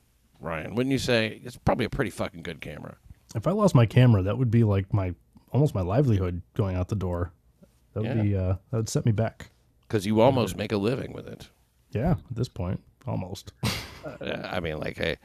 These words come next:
Speaker 1: it'd be like me losing my sense of humor. <laughs> But seriously, a camera, <laughs> there was no need to say, "But seriously." We, we,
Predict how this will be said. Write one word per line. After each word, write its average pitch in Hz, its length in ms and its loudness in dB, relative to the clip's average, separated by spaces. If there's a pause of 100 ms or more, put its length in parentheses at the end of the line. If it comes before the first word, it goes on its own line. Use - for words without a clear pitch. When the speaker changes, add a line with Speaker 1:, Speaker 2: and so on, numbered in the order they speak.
(320)
Speaker 1:
it'd 90 280 0
be 92 100 0
like 92 180 2
me 95 140 0
losing 95 300 2
my 92 100 2
sense 110 260 0
of 101 60 2
humor. 107 380 4 (420)
<laughs> 131 160 4 (1160)
But 113 200 2
seriously, 117 680 0
a - 120 -8
camera, 110 640 2 (380)
<laughs> - 400 -10
there 147 80 2
was 123 100 4
no 113 140 6
need 104 180 4
to 90 80 -4
say, 110 160 2
"But 85 220 -2
seriously." 85 560 -8 (180)
We, 95 120 -10
we, 73 60 -14